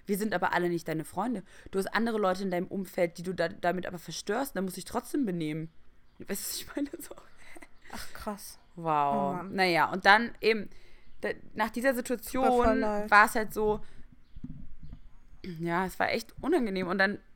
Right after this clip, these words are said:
Speaker 1: ach so, dass ich dann die Böse sein musste. Und dann waren wir halt so, war ich so zu Sisi, „So, wir müssen jetzt noch eine Runde tanzen gehen, weil wir können nicht mit dieser negativen Energie jetzt deinen Abend so beenden,
Speaker 2: Ja,
Speaker 1: ne?“
Speaker 2: ja, voll. War's denn
Speaker 1: Und
Speaker 2: dann noch ein schöner
Speaker 1: dann
Speaker 2: Abend?
Speaker 1: sind wir eben tanzen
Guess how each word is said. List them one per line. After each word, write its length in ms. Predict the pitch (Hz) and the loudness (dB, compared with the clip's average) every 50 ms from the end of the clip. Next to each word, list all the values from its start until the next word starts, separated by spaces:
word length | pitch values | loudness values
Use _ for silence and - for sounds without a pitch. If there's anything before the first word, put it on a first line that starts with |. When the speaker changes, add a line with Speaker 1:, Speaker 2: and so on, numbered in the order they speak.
| _ - - - | _ -20 -18 -8
Speaker 1:
ach 140 | - 196 196 - | -6 -6 -6 -4
so, 100 | 233 220 | -4 -2
dass 160 | 202 220 214 - | -2 -2 -4 -4
ich 140 | - 233 | -8 -4
dann 160 | - 254 233 208 | -2 -2 -2 0
die 100 | 208 190 | -2 -4
Böse 380 | 165 180 214 254 277 240 190 | -2 0 0 2 2 0 0
sein 240 | 170 165 160 156 156 | 0 0 0 0 -2
musste. 400 | 156 156 160 - - - 151 147 - - - - - - - - - - - - - - - - - - - | -4 -4 -6 -4 -2 -2 -2 -2 -4 -10 -12 -14 -14 -16 -20 -20 -20 -20 -18 -16 -16 -16 -16 -14 -14 -4 0
Und 60 | 196 | 4
dann 220 | 190 185 190 185 - - - | 6 6 6 4 -2 2 8
waren 220 | 185 180 190 208 | 8 8 8 8
wir 120 | 202 202 196 | 6 6 6
halt 140 | 190 190 - | 6 6 4
so, 220 | 208 202 196 190 - - - - - - | 0 0 0 0 -2 -10 -20 -14 -4 -2
war 80 | - | 0
ich 60 | 220 214 | 0 0
so 80 | 214 | -2
zu 120 | - - 185 | -6 -6 -8
Sisi, 340 | - 214 196 180 - 190 | -6 -6 -6 -6 -6 -6
„So, 200 | 180 170 214 220 | -2 -2 -2 0
wir 80 | 202 180 | 0 0
müssen 220 | 180 196 196 - 226 | 0 -2 -2 -4 -6
jetzt 160 | 214 - - | -8 -4 -4
noch 80 | 196 208 | -2 -2
eine 80 | 202 | -2
Runde 220 | 185 180 185 175 170 | -2 -2 -2 -2 -2
tanzen 420 | - 202 202 226 - - 196 175 | 0 -2 -2 0 0 -4 -6 -2
gehen, 220 | 156 160 156 160 | -2 0 0 2
weil 140 | 165 156 156 | 2 0 0
wir 60 | 160 | 0
können 260 | 160 - 196 208 208 202 | -4 -2 0 2 2 2
nicht 200 | 214 220 - 233 | 0 -2 -4 -6
mit 160 | 202 180 185 | -6 -6 -4
dieser 160 | 196 220 208 | -2 -2 0
negativen 500 | 208 202 196 208 208 - - 202 185 190 | 0 0 0 -2 -2 -2 -4 -6 -6 -6
Energie 460 | - - 190 180 165 165 165 196 226 208 | -4 0 2 2 2 2 0 -2 2 2
jetzt 300 | 180 185 - - - 175 | 2 0 0 -2 4 4
deinen 340 | 165 156 160 160 160 - - - | 6 6 6 2 -2 -2 -2 -2
Abend 400 | 240 330 - - 202 170 - - | -2 -2 -2 -2 -4 -4 -4 -6
so 240 | - 165 160 156 | -4 -4 -4 -4
beenden, 400 | 147 - - - 92 127 - 214 | -4 -4 -6 -4 -4 -4 -4 -2
Speaker 2:
Ja, 80 | 220 214 | 0 0
Speaker 1:
ne?“ 100 | 208 208 | 0 0
Speaker 2:
ja, 80 | 208 208 | 0 -2
voll. 340 | - - 214 190 190 196 - - - - - - - - - - - - - - | -6 -6 -6 -4 -4 -4 -6 -8 -8 -8 -8 -8 -8 -10 -12 -12 -12 -14 -8 2
War's 160 | - 220 220 185 | 8 8 10 10
denn 100 | 190 - | 10 10
Speaker 1:
Und 40 | 233 | 8
Speaker 2:
dann 100 | 214 220 | 8 8
noch 140 | 214 208 - | 6 4 4
ein 80 | 240 | 0
schöner 240 | - - 233 233 247 | 0 2 2 2 4
Speaker 1:
dann 100 | 214 226 | 4 4
Speaker 2:
Abend? 120 | - 208 196 | 4 2 2
Speaker 1:
sind 140 | 220 208 202 | -2 0 2
wir 160 | 208 196 - | 0 0 0
eben 260 | 185 190 180 170 - | -2 -4 -4 -6 -4
tanzen 420 | - 196 208 220 226 - 269 254 | 0 0 0 2 0 -2 -6 -6